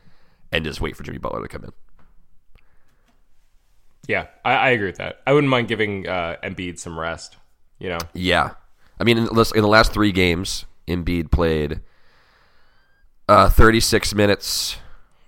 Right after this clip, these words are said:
Speaker 1: thirty-nine minutes, thirty-nine minutes. And then Simmons was thirty-four, uh, forty-one, and thirty-eight. Yeah,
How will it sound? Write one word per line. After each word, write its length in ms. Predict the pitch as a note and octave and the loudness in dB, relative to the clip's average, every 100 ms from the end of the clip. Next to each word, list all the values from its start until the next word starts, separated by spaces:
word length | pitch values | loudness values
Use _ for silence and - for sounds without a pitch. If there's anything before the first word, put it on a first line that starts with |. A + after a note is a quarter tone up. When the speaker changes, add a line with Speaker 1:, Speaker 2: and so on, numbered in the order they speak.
| _ _ _ _ _ _ _ _ | _ _ _ _ _ _ _ _
Speaker 1:
thirty-nine 580 | - G2+ F#2+ F#2 F2 E2+ | 0 4 4 2 2 0
minutes, 640 | E2 E2 - - - - - - - - _ - | -2 -4 -6 -10 -12 -14 -18 -20 -20 -20 _ -2
thirty-nine 560 | - E2 D#2 C#2+ C#2 C2+ | 4 4 2 -6 -8 -10
minutes. 460 | A#1+ - - - - - _ _ _ _ _ _ _ - - _ _ _ - - - - | -14 -16 -16 -16 -18 -20 _ _ _ _ _ _ _ -20 -20 _ _ _ -20 -20 -14 -6
And 140 | E2 | -2
then 180 | E2 D#2+ | -2 -4
Simmons 300 | - F2 E2 | -4 -4 -4
was 120 | E2 | -4
thirty-four, 960 | F2+ D#2+ D2 - E2 D#2+ D#2 D#2 D#2+ - - - - - - - _ - _ _ _ _ _ - | -2 -2 -4 -2 0 2 2 0 -2 -8 -18 -20 -20 -20 -20 -20 _ -20 _ _ _ _ _ -12
uh, 460 | D2+ C#2+ C#2 C2+ A#1 - - _ _ _ | -4 -2 -2 -4 -6 -12 -20 _ _ _
forty-one, 1040 | - - - G2+ F2 D#2+ D#2 D#2+ C#2 D2+ E2 - - _ _ _ _ _ _ _ _ _ - | -20 -4 2 2 2 -4 -2 -2 -2 -8 -12 -14 -20 _ _ _ _ _ _ _ _ _ -12
and 180 | D#2 D#2+ | -10 2
thirty-eight. 480 | - D2+ B1+ C#2+ - | 2 2 -4 -8 -8
Yeah, 160 | D2+ | -10